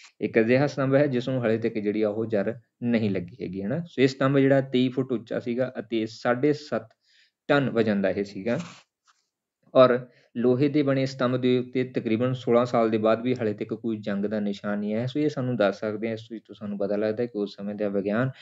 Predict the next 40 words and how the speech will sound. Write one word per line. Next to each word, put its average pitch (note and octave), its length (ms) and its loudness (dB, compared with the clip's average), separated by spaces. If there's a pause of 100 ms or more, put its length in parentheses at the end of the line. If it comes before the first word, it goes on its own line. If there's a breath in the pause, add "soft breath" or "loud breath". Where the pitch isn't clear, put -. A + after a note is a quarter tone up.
(360 loud breath)
ਜਾਂ E3 80 6
ਟੈਕਨੀਕ A#2+ 400 0
ਜਿਹੜੀ A#2 200 0
ਆ A2 60 4
ਉਹ B2+ 180 -2
ਕਿੰਨੀ A#2 240 -2
ਉੱਨਤ G#2+ 240 -4
ਹੋ G2+ 140 -4
ਚੁੱਕੀ G2+ 300 -12
ਸੀ, B2 160 -4
ਜਿਹਦੇ A#2 220 0
ਆਧਾਰ A2 240 2
ਦੇ G2+ 100 -2
ਉੱਪਰ G2+ 180 -8
ਕਹਿ G2+ 180 -2
ਸਕਦੇ G#2 260 -4
ਹਾਂ A2 80 -6
ਕਿ A2+ 60 -8
ਉਹਨਾਂ A2+ 140 -6
ਨੇ A2+ 60 -4
ਇੰਨਾ G2+ 200 -2
ਵਧੀਆ G2+ 260 -2
ਸਿਸਟਮ A2 420 -8
ਜਿਹੜਾ F#2+ 140 -4
ਉਹ G2+ 120 -6
ਬਣਾ G2 240 -6
ਕੇ - 100 -12
ਰੱਖਿਆ E3+ 160 -10
ਹੈ, F2+ 360 -14
ਨਾ। G3 120 -8 (540 soft breath)
ਔਰ A2+ 100 6
ਇਸੇ A#2+ 240 4
ਤਰ੍ਹਾਂ D3 200 4
ਬਿਹਾਰ C3 440 2
ਦੇ B2 140 0
ਵਿੱਚ A#2+ 360 0
ਸੁਲਤਾਨਗੰਜ A2+ 880 -2
ਤੋਂ A#2 120 2
ਮਹਾਤਮਾ A2+ 560 -2
ਬੁੱਧ A2 260 0